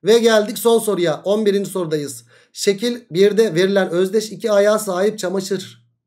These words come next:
askılığının A B ve C D kolları zemin ile paralel durumdayken A B askılığı uç noktalarından ok yönünde eşit açılarla açıldığında şekil iki elde ediliyor. Evet. Şu şekilde. Askılık bu şekilde arkadaşlar. Şöyle açmışım, böyle açmışım.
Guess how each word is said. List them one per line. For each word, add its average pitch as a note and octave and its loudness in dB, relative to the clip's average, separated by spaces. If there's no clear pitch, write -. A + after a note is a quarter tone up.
askılığının F#3 -4
A F#3+ 2
B A#3 4
ve G#3+ 6
C F#3 0
D A3 4
kolları E3+ -2
zemin G3 -2
ile F3+ -2
paralel F#3+ -2
durumdayken F#3+ -4
A E3+ -4
B A3+ 2
askılığı F3 -4
uç G3 -8
noktalarından F3 -2
ok A#3 2
yönünde F#3 -2
eşit F#3+ -4
açılarla F3 -4
açıldığında F3+ -4
şekil G3 -8
iki A3 -10
elde E3+ -2
ediliyor. C#3+ -4
Evet. D#3 -2
Şu - -8
şekilde. D#3+ -6
Askılık F#3 -8
bu G#3 -10
şekilde E3+ -6
arkadaşlar. C#3 -10
Şöyle A3+ -4
açmışım, G#3+ -8
böyle G3 -4
açmışım. C3 -14